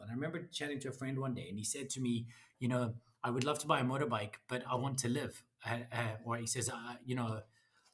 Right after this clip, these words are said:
what was his words he said? You know, um, uh, he says something like, uh, you know, "I want to live." And I said, "Well, I do ride a motorbike 'cause I wanna feel alive." You know, like, we, we take risks every day with our behaviors.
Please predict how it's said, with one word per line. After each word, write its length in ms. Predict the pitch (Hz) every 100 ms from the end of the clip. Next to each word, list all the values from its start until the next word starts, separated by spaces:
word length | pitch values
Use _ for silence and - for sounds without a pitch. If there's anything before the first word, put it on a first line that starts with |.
| -
what 220 | 123 151
was 120 | 165
his 180 | 175 117
words 280 | 117 135 131
he 60 | 127
said? 260 | 110 98 90
You 120 | 113
know, 80 | 110 113 - 120 117
um, 200 | 117 113 _ _ _ -
uh, 40 |
he 120 | 127 120
says 180 | 160
something 180 | 127 151
like, 160 | 127 131
uh, 100 | 131
you 120 | 120
know, 100 | 131
"I 100 | 120
want 280 | 113 123 131
to 100 | 120
live." 320 | 120 135 98 120
And 120 | 123
I 80 | 135
said, 160 | 135
"Well, 100 | 127
I 80 | 135
do 220 | 131 139
ride 160 | 143 135
a 20 |
motorbike 400 | 123 117 95 95
'cause 120 | -
I 40 | 107
wanna 220 | 120 123
feel 260 | 135 113 104
alive." 440 | 110 127 - -
You 100 | 117
know, 100 | 139 143
like, 200 | 147 - - - - _ _
we, 200 | 151 156
we 160 | 156 -
take 340 | - 185 -
risks 380 | 143 143 - - 131
every 200 | 127 123
day 360 | 120 110 - _ _
with 140 | 123 123
our 60 |
behaviors. 640 | 117 113 117 107 101 -